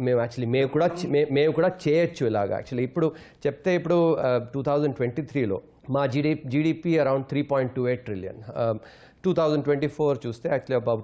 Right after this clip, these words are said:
త్రీ పాయింట్ ఫైవ్ ట్రిలియన్ ఉంటుంది. So ఇక్కడి నుంచి ఒక ఫిఫ్టీన్, సిక్స్, ఫిఫ్టీన్ టైమ్స్ మల్టిప్లై అవ్వాలి. అది అవ్వచ్చు. ఎలాగ actually ఎయిట్ పర్సెంట్ జీడీపీ గ్రోత్ మేము actually,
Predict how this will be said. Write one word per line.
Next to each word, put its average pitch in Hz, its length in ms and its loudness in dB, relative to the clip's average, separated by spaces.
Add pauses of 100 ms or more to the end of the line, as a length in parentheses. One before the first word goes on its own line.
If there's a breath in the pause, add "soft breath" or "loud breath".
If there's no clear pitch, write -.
త్రీ 127 120 -4
పాయింట్ 113 300 -2
ఫైవ్ 104 180 -4
ట్రిలియన్ 113 380 -6
ఉంటుంది. 98 460 -10 (160)
So 165 60 0
ఇక్కడి 165 240 2
నుంచి 196 240 2
ఒక 190 320 4
ఫిఫ్టీన్, 180 460 0
సిక్స్, 160 220 -8
ఫిఫ్టీన్ 165 420 -2
టైమ్స్ 170 260 2
మల్టిప్లై 135 380 -2
అవ్వాలి. 92 220 -4 (200)
అది 135 120 2
అవ్వచ్చు. 127 600 0
ఎలాగ 156 400 2
actually 156 280 -4
ఎయిట్ 170 260 0
పర్సెంట్ 175 300 2
జీడీపీ 143 360 0
గ్రోత్ 127 300 -2
మేము 113 180 2
actually, 110 280 -6